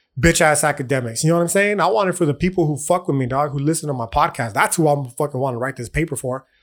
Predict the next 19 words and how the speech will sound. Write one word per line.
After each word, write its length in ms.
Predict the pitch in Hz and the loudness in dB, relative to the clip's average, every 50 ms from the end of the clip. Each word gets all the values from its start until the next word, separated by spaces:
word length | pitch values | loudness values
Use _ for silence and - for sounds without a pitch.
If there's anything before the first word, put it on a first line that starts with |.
| _ _ _ - | _ _ _ 2
that's 220 | 151 180 180 - | 2 2 2 0
who 80 | - 151 | 0 0
I 60 | 147 | 2
wanna 240 | 139 143 139 135 123 | 2 2 0 -2 -4
present 380 | - 127 110 135 175 196 185 | -6 -4 -2 0 0 0 -2
it 80 | 131 - | -4 -6
to. 140 | - 117 110 - _ | -8 -12 -14 -16 _
You 80 | 127 123 | -6 -4
know 60 | 135 | -2
what 60 | 139 | -2
I'm 60 | 139 | -2
saying? 320 | - - 151 156 160 151 - _ _ - - - _ _ _ _ _ _ _ _ | 0 0 0 0 0 -2 -6 _ _ -20 -20 -20 _ _ _ _ _ _ _ _
So, 380 | - - - 180 175 170 165 170 | -2 4 6 6 8 8 8 8
uh, 320 | 165 160 156 151 147 - - | 6 6 6 4 2 2 0
I 100 | 151 160 | 0 0
started 280 | - 185 170 165 156 - | 2 2 2 0 0 0
to, 260 | 175 160 151 147 - - | 0 0 0 0 -2 -4
you 100 | 160 160 | -2 -2
know, 300 | 156 147 147 147 - | 0 -2 -2 -6 -12